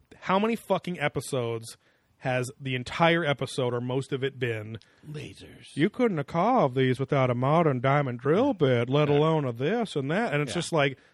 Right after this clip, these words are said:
Speaker 1: talking about how there was no fucking way they could have carved all this shit.
Speaker 2: Yeah.
Speaker 1: These are seventy-five,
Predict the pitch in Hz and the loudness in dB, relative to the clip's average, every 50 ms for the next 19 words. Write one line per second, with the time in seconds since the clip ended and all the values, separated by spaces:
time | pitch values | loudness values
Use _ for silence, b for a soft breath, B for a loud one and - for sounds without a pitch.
0 | b _ - - - 185 190 - 214 190 175 165 165 156 156 151 139 135 131 131 | b _ -4 0 0 0 0 0 -2 -2 0 0 0 2 2 0 2 0 -2 -2
1 | 127 117 131 131 131 139 165 160 - 185 175 - 185 165 147 143 139 139 139 139 | -4 -6 -4 -2 -2 -2 -2 -2 -2 -2 -2 -2 -2 -2 -2 0 0 0 -2 -2
2 | - 156 147 135 - - 151 135 131 123 123 - 120 113 120 120 113 - - - | -2 -4 -4 -4 -6 -4 -4 -2 -2 -2 -4 -6 -8 -6 -6 -6 -8 -8 -8 -8
3 | 123 104 110 - b b - 104 82 - _ _ - 165 156 170 147 131 - - | -8 -10 -10 -14 b b -12 -12 -12 -12 _ _ -4 0 0 2 0 0 -2 -2
4 | - 170 175 180 226 233 240 233 202 - 214 185 180 175 175 | 0 0 0 0 0 -2 -2 -4 -2 -2 0 2 2 0 0